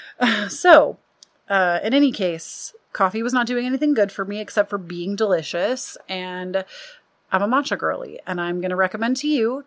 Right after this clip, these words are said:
just if you feel like coffee is a problem for you, like it was for me, I am gonna recommend to you trying to quit. And like I said, swapping over to matcha, I did not notice any withdrawal symptoms for myself.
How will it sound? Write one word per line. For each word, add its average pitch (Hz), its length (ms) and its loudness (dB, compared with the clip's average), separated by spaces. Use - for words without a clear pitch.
just - 480 -6
if 185 220 -10
you 226 100 -8
feel 262 580 0
like 180 140 -2
coffee 190 320 -4
is 208 100 -6
a 226 40 -10
problem 220 480 -6
for 185 120 -8
you, 185 220 -4
like 190 180 -4
it 156 100 -4
was 156 200 -2
for 233 160 -4
me, 233 400 0
I 185 300 4
am 185 120 0
gonna 190 140 -4
recommend 175 400 -4
to - 140 -10
you 180 180 -4
trying 196 360 -4
to 226 40 -10
quit. 262 360 0
And 180 640 -4
like 214 160 4
I 254 80 4
said, 170 400 0
swapping 202 600 0
over 269 160 4
to 262 60 6
matcha, 269 560 4
I 190 260 2
did 208 220 -4
not 190 280 0
notice 185 600 -2
any 214 240 0
withdrawal 208 380 0
symptoms 185 460 -4
for 180 140 -6
myself. 170 640 -2